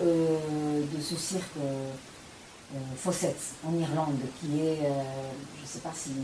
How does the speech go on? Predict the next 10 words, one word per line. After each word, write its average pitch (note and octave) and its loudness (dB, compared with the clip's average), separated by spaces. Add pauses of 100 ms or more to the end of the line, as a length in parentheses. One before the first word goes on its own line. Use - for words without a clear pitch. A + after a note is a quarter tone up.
(540)
cent, D#3+ -2 (760)
enfin, B2 -6 (120)
sept F#3 0 (140)
ou D3+ -2
dix E3 0
générations D3+ -2
de, C3 -4
de C#3+ -2
cirque. - -8
Donc C#3+ -8